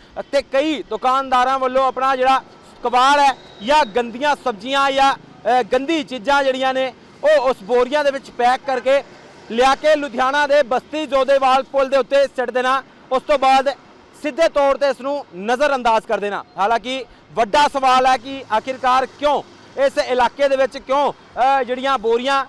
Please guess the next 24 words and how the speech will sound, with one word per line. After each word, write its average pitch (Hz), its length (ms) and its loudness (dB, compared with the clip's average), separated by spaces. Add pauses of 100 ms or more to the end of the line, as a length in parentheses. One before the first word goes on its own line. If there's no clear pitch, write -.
(140)
ਉਹ 254 80 -4
ਸਿੱਟੀਆਂ 262 360 -6
ਹੋਈਆਂ 254 220 -6
ਨੇ। 220 140 -8 (300)
ਸੋ 269 380 2
ਜਿਹੜੀ 240 200 -4
ਤਸਵੀਰ 247 380 -8
ਹੈ 277 60 -2
ਲਗਾਤਾਰ 254 400 -2
ਤੁਹਾਡੇ 240 180 -8
ਨਾਲ 247 140 -6
ਸਾਂਝਾ 240 240 -6
ਕਰਾ 247 220 -2
ਰਹੇ 240 100 -6
ਹਾਂ। 262 60 -20 (1600)
ਸੋ 262 180 0 (220)
ਦੇਖ 233 200 -2
ਸਕਦੇ 269 140 -4
ਹੋ 277 60 -2
ਕਿ 277 100 -10
ਕਿਸ 254 200 -6
ਤਰੀਕੇ 262 320 -6
ਦੇ 262 100 -2
ਜਿਹੜੇ 254 240 0